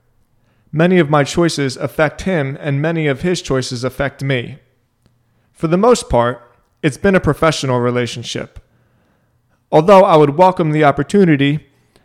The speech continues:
I've never been to his home, nor have I ever met his newborn child. I haven't spent a lot of time with this guy outside of business settings.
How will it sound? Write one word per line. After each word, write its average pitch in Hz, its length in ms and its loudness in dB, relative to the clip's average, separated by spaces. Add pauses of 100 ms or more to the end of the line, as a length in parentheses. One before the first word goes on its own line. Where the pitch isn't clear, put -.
(120)
I've 143 140 2
never 175 220 4
been 160 240 2
to 156 120 -2
his 151 140 0
home, 131 580 0
nor 160 320 4
have 147 220 -2
I 143 160 2
ever 139 240 0
met 139 260 -2
his 131 240 -4
newborn 131 400 -4
child. 127 500 -6 (1160)
I 143 60 -4
haven't 170 260 4
spent 165 260 0
a 151 40 4
lot 151 180 4
of 139 80 2
time 156 280 -2
with 135 100 -2
this 135 160 -6
guy 127 280 0
outside 135 520 0
of 113 120 -4
business 123 320 -2
settings. 123 600 -12